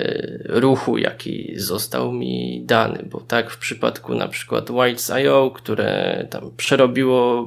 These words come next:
pięć milionów graczy, a zarobiło ile zarobiło, <clears throat> tak właśnie w przypadku Sprite Stacka, mm, pochwaliłem się, a, a, a nie miałem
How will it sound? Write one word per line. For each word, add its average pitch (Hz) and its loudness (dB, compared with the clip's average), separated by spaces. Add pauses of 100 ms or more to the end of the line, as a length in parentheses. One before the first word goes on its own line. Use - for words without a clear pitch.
(140)
pięć 120 0
milionów 127 2
graczy, 131 4
a 117 2 (1800)
zarobiło 127 0
ile 127 2
zarobiło, 143 2 (440)
<clears throat> 123 2
tak 117 0
właśnie 117 0
w 110 -8
przypadku - -6
Sprite 104 0
Stacka, 113 0 (260)
mm, 50 -4 (1160)
pochwaliłem 120 0
się, - 0
a, 50 -2 (420)
a, - -4
a - -2
nie 120 2
miałem 120 4